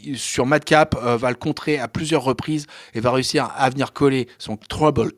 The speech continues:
in Paradise sur le côté de la tête. Il obtient le pin pour le compte de trois. Victoire des New Day face à Madcap Moss et Happy Corbin.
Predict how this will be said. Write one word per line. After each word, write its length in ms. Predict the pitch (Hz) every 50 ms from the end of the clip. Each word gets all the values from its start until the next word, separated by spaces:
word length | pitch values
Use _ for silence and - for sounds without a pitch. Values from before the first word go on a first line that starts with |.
| -
in 120 | - 95 95
Paradise 560 | - - 143 151 147 131 120 110 101 92 92
sur 240 | - - - 98 95
le 80 | 98
côté 340 | - - 220 220 - 131 104
de 140 | 92 - 123
la 100 | 139 135
tête. 380 | - 131 123 131 131 - - - - - - - _ _
Il 160 | - 101 104 143
obtient 380 | 147 - - - - 101 92
le 120 | 101 131 139
pin 380 | - - 151 151 127 101 104 92 -
pour 160 | - 104 101
le 100 | 98 107
compte 360 | - - 220 233 214 185 143
de 100 | 131 123
trois. 540 | 117 117 - - 113 117 123 131 139 127 -
Victoire 1000 | 127 123 151 240 254 - _ - - 214 202 180 165 147 135 117 107 95 87 90
des 260 | 107 120 120 120 127
New 220 | 139 160 185 196 180
Day 260 | 151 175 156 139 131
face 260 | - 131 117 - -
à 120 | 110 - _ _ _ _ -
Madcap 580 | 143 156 190 208 202 _ - - 147 - -
Moss 280 | - 131 117 117 - - - -
et 160 | - 127 - _ -
Happy 320 | 220 208 - - 170 - _ _ _ -
Corbin. 600 | - 254 269 269 175 196 214 226 247 247 240